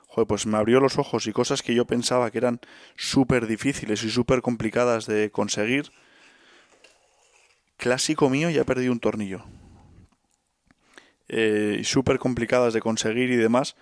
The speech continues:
pues que una vez que las haces y te las explican, dices, joder, pues,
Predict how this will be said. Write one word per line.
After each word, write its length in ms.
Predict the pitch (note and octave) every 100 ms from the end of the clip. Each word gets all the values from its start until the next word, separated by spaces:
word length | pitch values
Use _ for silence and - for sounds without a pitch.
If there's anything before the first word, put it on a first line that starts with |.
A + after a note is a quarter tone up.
| - - - _
pues 160 | A#2 A2+
que 540 | A2 G#2+ G#2 G#2 G#2
una 240 | A#2+ B2 B2
vez 100 | -
que 100 | B2+
las 200 | A#2 C3+
haces 200 | C#3 A2+
y 60 |
te 120 | G#2 G2+
las 100 | G#2+
explican, 420 | G2+ A#2 A#2 D3+
dices, 200 | G#2 G2+
joder, 180 | A2+ B2+
pues, 320 | G#2 -